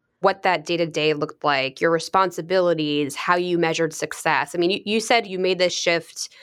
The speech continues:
kind of in the middle of, of a pretty big growth trajectory for the Home Depot. Is that right? So, like, how did that translate to your work and your goals?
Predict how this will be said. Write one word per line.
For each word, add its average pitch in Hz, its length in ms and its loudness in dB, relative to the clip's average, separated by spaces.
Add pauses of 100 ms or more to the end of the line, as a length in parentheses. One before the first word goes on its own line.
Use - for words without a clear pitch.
(140)
kind 370 160 2
of 330 80 -2
in 285 60 0
the 262 80 4
middle 240 280 4
of, 196 120 2
of 185 300 0
a 175 440 2
pretty 202 340 2 (220)
big 180 360 2 (320)
growth 190 580 -2 (100)
trajectory 160 580 0
for 175 120 -4
the 165 100 0
Home 165 200 2
Depot. 151 280 0
Is 151 120 0
that 151 180 0
right? 170 260 2
So, 220 120 0
like, 175 200 0
how 202 140 0
did 202 100 0
that 196 140 0
translate 170 480 -2
to - 120 -6
your 165 320 2
work 151 300 0
and 156 140 -2
your 147 160 0
goals? - 580 -4